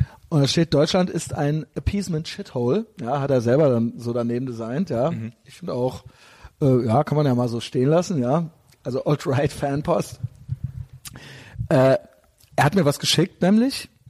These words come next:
Speaker 1: ja, ich gebe eigentlich immer ganz bereitwillig meine Adresse raus, ja. Also mi-, bei mir gibt's auch nichts zu doxen. Es ist alles im Pod-, es ist alles drin, ja. Es gibt
Speaker 2: Ja.
Speaker 1: nicht, es gibt nicht noch mehr Abgründe.
Speaker 2: Nee,
Speaker 1: Es ist
Speaker 2: glaub
Speaker 1: alles
Speaker 2: ich auch
Speaker 1: da.
Speaker 2: nicht. Also,
Speaker 1: Und, äh,
Speaker 2: das
Speaker 1: meine
Speaker 2: wär ein
Speaker 1: Adresse
Speaker 2: Ding,
Speaker 1: könnt ihr
Speaker 2: ja.
Speaker 1: auch
Speaker 2: Das wär ein
Speaker 1: rauskriegen, ja.
Speaker 2: Ding. Äh,
Speaker 1: Geht
Speaker 2: da
Speaker 1: einfach
Speaker 2: einfach
Speaker 1: ins
Speaker 2: was
Speaker 1: Grünfeld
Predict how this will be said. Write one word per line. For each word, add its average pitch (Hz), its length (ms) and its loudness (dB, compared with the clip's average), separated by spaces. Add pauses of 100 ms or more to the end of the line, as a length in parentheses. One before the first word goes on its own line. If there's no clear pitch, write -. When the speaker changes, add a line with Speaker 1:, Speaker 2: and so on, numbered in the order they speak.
Speaker 1:
ja, 151 320 2 (140)
ich 147 100 -14
gebe - 300 0
eigentlich 143 200 -4
immer 143 160 2
ganz 135 200 0
bereitwillig 123 500 0
meine 123 160 2
Adresse 117 360 -2
raus, 120 320 2
ja. 120 120 2
Also 117 200 2
mi-, 131 140 0
bei 131 100 -4
mir 143 120 -6
gibt's 160 180 -10
auch 147 80 -4
nichts 131 200 -6
zu 127 100 -12
doxen. 151 500 -2 (400)
Es 120 60 0
ist 151 260 4
alles 160 280 0
im 120 120 -6
Pod-, 147 240 -4
es 143 140 -8
ist 147 80 -2
alles 160 280 2
drin, 175 320 0
ja. 131 120 2
Es 139 120 -4
gibt 123 140 0
Speaker 2:
Ja. 110 60 -2
Speaker 1:
nicht, - 240 2 (260)
es - 100 -16
gibt 220 220 -4
nicht 196 300 -4
noch 170 280 0
mehr 151 260 0
Abgründe. 180 500 -4
Speaker 2:
Nee, 135 180 -4 (180)
Speaker 1:
Es - 100 -8
ist - 60 -8
Speaker 2:
glaub - 160 0
Speaker 1:
alles 196 160 4
Speaker 2:
ich 156 40 2
auch 151 80 4
Speaker 1:
da. 160 240 4
Speaker 2:
nicht. 247 80 -2
Also, 120 260 0 (100)
Speaker 1:
Und, 185 280 4
äh, 165 140 2
Speaker 2:
das - 0 -
Speaker 1:
meine 180 140 4
Speaker 2:
wär 175 80 4
ein 190 60 4
Speaker 1:
Adresse 175 200 2
Speaker 2:
Ding, 160 100 2
Speaker 1:
könnt - 100 0
ihr - 40 4
Speaker 2:
ja. - 80 6
Speaker 1:
auch 147 320 2
Speaker 2:
Das 147 160 -2
wär 151 100 0
ein 131 60 0
Speaker 1:
rauskriegen, 123 40 -4
ja. 143 200 0
Speaker 2:
Ding. 113 360 -8
Äh, 104 40 -4
Speaker 1:
Geht 170 120 2
Speaker 2:
da 175 60 4
Speaker 1:
einfach 180 140 2
Speaker 2:
einfach 185 60 2
Speaker 1:
ins 165 80 -6
Speaker 2:
was 127 80 -4
Speaker 1:
Grünfeld 185 560 0